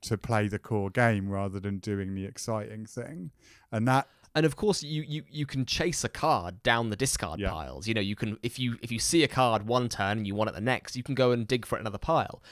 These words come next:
Speaker 2: But then, you know, you're saying it's a maximum of nine supply. Most of the time, you're gonna be on, you know, six or seven. So you're spending two s-, two to search, two to move, two to search.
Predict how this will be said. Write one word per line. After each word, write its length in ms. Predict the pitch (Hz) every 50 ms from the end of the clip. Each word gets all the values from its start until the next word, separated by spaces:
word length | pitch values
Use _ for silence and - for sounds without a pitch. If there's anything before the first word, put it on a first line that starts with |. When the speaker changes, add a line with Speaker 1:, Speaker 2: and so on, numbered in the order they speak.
| - - -
Speaker 2:
But 140 | - 127 123
then, 260 | 143 143 143 135 131 -
you 120 | 123 127
know, 140 | 110 87 92
you're 200 | 104 101 107 104
saying 220 | - - 113 113
it's 100 | 101 -
a 60 | 95
maximum 560 | 92 101 113 - - - - 117 101 92 92 92
of 200 | 87 87 - _ _ - - -
nine 320 | 107 107 98 98 98 95
supply. 440 | 101 - - - 104 92 90 101 107
Most 260 | 107 107 117 120 113 -
of 60 | -
the 60 | 101
time, 200 | - 101 92 90
you're 80 | 92 95
gonna 140 | 95 92 90
be 100 | 95 92
on, 220 | 87 90 90 90
you 80 | 95 92
know, 100 | 87 87
six 300 | - - - - - -
or 100 | 90 -
seven. 460 | - - 110 107 90 - 73 98 - - - -
So 140 | - - -
you're 80 | 127 113
spending 460 | - - 131 123 117 113 113 113 110
two 180 | - - 156 165
s-, 240 | 139 - - -
two 180 | - - 156 156
to 80 | - -
search, 400 | - - 98 101 110 - - -
two 220 | - 135 120 107
to 80 | - 101
move, 240 | 104 101 98 -
two 120 | - - 104
to 80 | - 104
search. 500 | - - 135 123 107 113 - - -